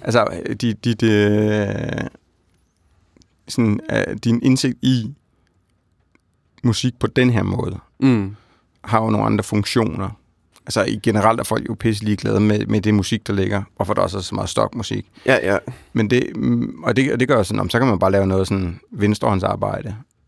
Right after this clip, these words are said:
Speaker 1: Men her er det jo også inde i at skal spille en, altså, komponere noget, der skal være en rolle.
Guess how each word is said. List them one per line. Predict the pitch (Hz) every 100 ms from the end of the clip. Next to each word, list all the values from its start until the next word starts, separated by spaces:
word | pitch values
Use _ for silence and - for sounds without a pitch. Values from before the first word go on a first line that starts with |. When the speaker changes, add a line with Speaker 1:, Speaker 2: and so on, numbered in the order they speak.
| -
Speaker 1:
Men | 113 107
her | 110 131
er | 117
det | 104
jo |
også | 110 117
inde | 113 110 107
i | 107
at | 101
skal | - 104
spille | 107 104
en, | 104 -
altså, | 98 87 - _ _ _ _ _ _ _ -
komponere | 101 101 139 123
noget, | 101 98
der |
skal | - 104 - -
være | - - - 127
en | 113
rolle. | - 107 107 117